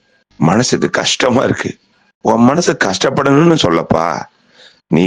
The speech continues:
எங்க இங்க வராம இருந்துடுவியோங்கிற பயம்தான், எங்களோட மன கஷ்டம்தான்பா. அததான் உங்ககிட்ட சொல்றேன். கண்டிப்பா ஊருக்கு வர பாக்குறேன்ப்பா. பட்டாசு எல்லாம் பஸ்ல, ட்ரெயின்ல எடுத்துட்டு வரக்கூடாதுங்கிறாங்க.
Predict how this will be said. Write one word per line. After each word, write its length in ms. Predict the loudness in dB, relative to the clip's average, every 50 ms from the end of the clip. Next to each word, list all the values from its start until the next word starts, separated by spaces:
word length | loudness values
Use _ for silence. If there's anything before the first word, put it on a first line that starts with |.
| 2 2
எங்க 240 | 2 2 2 2 2
இங்க 200 | 2 2 0 0 0
வராம 420 | -2 -2 -2 -2 0 0 2 2 2
இருந்துடுவியோங்கிற 840 | 4 4 4 4 4 4 4 4 4 4 4 2 2 2 2 0 0 0 0
பயம்தான், 520 | 0 0 0 0 0 0 -2 -2 -6 -8 _ _ _ _ _ _ _ _ -4
எங்களோட 300 | -2 0 0 0 0 0
மன 240 | -2 -2 -2 -2 -4 -2
கஷ்டம்தான்பா. 760 | -4 -4 -2 -2 -2 0 0 0 0 0 0 0 0 0 -2 -4 -6 -10 _ _ _ _ _ _ -10
அததான் 400 | -6 -2 -2 -2 0 0 0 0
உங்ககிட்ட 300 | 0 0 0 0 -2 -2
சொல்றேன். 400 | -2 -2 -2 -2 -2 -4 -6 -8 _ -20 -20 _ _ _ _ -14 -8
கண்டிப்பா 440 | -4 -2 0 0 -2 0 0 0 2 2
ஊருக்கு 320 | 2 2 2 2 2 0 0
வர 140 | 0 0 -4 -2
பாக்குறேன்ப்பா. 540 | -4 -4 -4 -2 -4 -4 -4 -2 -2 -4 -4 -4 -8 -14 _ _ _ _ _ _ -6
பட்டாசு 460 | -4 -4 -2 -2 -2 -2 0 0 0 0
எல்லாம் 300 | 2 2 2 2 2 2 0
பஸ்ல, 400 | 0 0 0 0 0 2 0 0 0
ட்ரெயின்ல 360 | 0 -2 0 0 0 0 0
எடுத்துட்டு 380 | 0 0 0 -2 -2 -2 0 0
வரக்கூடாதுங்கிறாங்க. 880 | 0 0 -2 -2 -2 -2 0 0 0 0 0 0 0 0 0 -2 -2